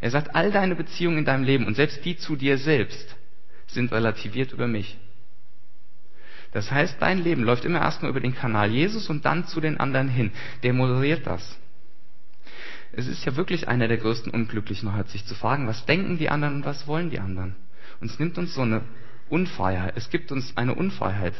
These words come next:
zu leben. Und Jesus thematisiert das hier und sagt, „Okay, deine wichtigste Beziehung in deinem Leben bin ich. Lass alles über mich laufen.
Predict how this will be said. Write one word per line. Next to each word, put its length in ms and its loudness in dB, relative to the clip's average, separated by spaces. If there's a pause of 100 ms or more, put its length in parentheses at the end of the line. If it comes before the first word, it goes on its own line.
zu 140 -4
leben. 340 -2 (380)
Und 60 0
Jesus 300 2
thematisiert 520 0
das 120 2
hier 140 0
und 60 2
sagt, 240 2
„Okay, 240 0
deine 320 4
wichtigste 400 -2
Beziehung 420 0
in 80 2
deinem 300 0
Leben 360 0 (540)
bin 160 -2
ich. 200 -2 (1160)
Lass 160 0
alles 280 0
über 140 0
mich 220 -2
laufen. 480 -2